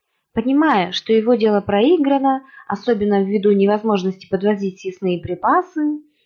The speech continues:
Корнуоллис решил на капитуляцию. Условия её были следующие. Йорктаун и Глостер передавались американцам, а британские корабли — де Грассу. Семь тысяч отборного английского сухопутного войска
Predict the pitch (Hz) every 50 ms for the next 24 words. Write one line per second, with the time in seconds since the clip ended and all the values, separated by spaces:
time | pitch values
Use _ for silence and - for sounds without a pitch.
0 | _ _ _ - 190 190 185 190 190 185 202 277 359 339 311 302 302 - - -
1 | 196 196 196 - - 294 302 285 247 233 - 208 202 196 185 - 185 180 175 170
2 | 160 160 160 - - - - - 85 - _ _ _ _ _ _ _ - - -
3 | - 240 240 - - 415 415 381 359 339 320 302 285 294 294 277 - 202 226 285
4 | 294 277 - - - 196 196 180 180 185 180 - - - 185 180 180 185 - _
5 | _ _ _ _ _ 185 190 214 202 196 196 - - - 226 262 330 359 339 311
6 | 320 - - 208 190 175 175 175 175 180 190 - - - 320 320 - _ _ _
7 | _ _ - 220 214 202 208 208 247 302 339 339 - - - 302 311 339 339 330
8 | 311 - 214 190 185 190 185 - - 180 180 185 - _ _ _ _ - 190 196
9 | 214 220 226 - 214 196 190 190 - - 175 175 - 185 185 185 190 196 247 320
10 | 370 403 415 - _ _ _ _ - 320 339 285 233 214 208 196 190 185 185 -
11 | - - 185 185 190 - _ _ _ _ _ _ _ - 277 302 302 247 233 277
12 | 262 240 226 196 - - - - 202 196 202 208 262 262 233 202 196 185 190 -
13 | - 202 208 208 220 214 196 - - 190 190 - - - - - 196 - - 202
14 | 190 - 185 180 175 180 175 190 240 302 320 294 - - 294 277